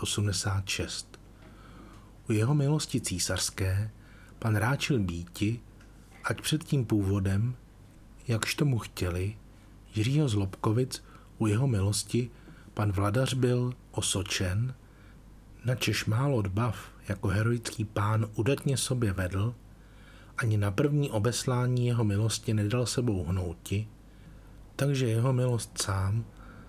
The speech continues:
za pánem posílal pana Rumpfa a pana Hoffmana,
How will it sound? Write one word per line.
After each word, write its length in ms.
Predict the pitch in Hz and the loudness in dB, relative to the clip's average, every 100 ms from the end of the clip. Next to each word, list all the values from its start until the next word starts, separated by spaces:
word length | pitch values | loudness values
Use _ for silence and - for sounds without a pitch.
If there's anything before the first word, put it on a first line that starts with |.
| - - | -8 -2
za 120 | 107 | -2
pánem 440 | - 135 143 131 | 0 2 2 2
posílal 520 | 110 104 - 123 127 | 0 0 0 0 0
pana 260 | 123 143 110 | 2 2 2
Rumpfa 420 | 92 90 - 101 | 0 -2 -2 -2
a 160 | 123 120 | -2 -2
pana 220 | 127 127 | 0 2
Hoffmana, 680 | 107 87 - 95 92 92 | 2 -2 -2 0 0 -2